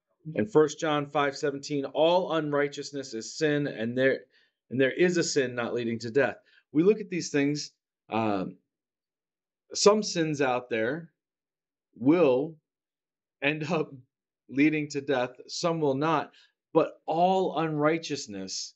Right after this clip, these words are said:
is considered sin. So there's the righteous side of things,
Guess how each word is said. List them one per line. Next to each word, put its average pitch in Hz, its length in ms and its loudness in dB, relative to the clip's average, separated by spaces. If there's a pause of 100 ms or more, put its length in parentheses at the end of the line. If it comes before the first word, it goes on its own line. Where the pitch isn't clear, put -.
(340)
is 151 200 4
considered 139 520 0
sin. 143 400 0 (240)
So 165 160 2
there's 170 360 2 (100)
the 143 120 2
righteous 175 540 -2
side 143 240 -2
of 127 100 -12
things, 131 600 -14